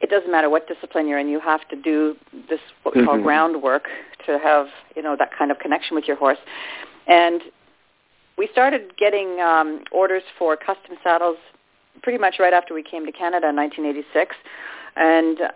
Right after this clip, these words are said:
Speaker 1: my husband would always say, you know, "Try this out, try this out. This is a great saddle. Try it out. It fits great." And I would sit on it, and it was like, mm,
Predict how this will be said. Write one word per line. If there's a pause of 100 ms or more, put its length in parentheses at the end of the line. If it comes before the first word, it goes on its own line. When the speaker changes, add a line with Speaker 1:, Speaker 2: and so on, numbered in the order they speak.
(380)
Speaker 1:
my
husband
would
always
say,
you
know,
"Try
this
out,
try
this
out.
This
is
a
great
saddle.
Try
it
out.
It
fits
great." (420)
And
I
would
sit
on
it,
and
it
was
like,
mm,